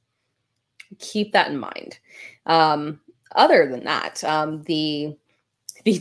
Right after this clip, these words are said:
Detroit defense, um, and this one was interesting because I had a, a conversation with someone on Twitter. Um, we were talking about, uh, or someone asked, someone asked,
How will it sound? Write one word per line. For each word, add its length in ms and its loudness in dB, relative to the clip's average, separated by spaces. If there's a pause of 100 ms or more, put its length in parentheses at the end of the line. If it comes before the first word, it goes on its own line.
Detroit 760 2
defense, 760 -10
um, 440 4
and 140 -2
this 140 4
one 100 2
was 140 0
interesting 420 -8
because 180 -6
I 80 0
had 140 2
a, 380 0
a 20 -6
conversation 500 0
with 120 -8
someone 200 -6
on 80 -8
Twitter. 380 -6
Um, 240 -2
we 100 -4
were 140 -4
talking 380 -8
about, 360 -8
uh, 220 -6
or 80 -6
someone 260 -4
asked, 460 -4 (1700)
someone 220 0
asked, 400 -4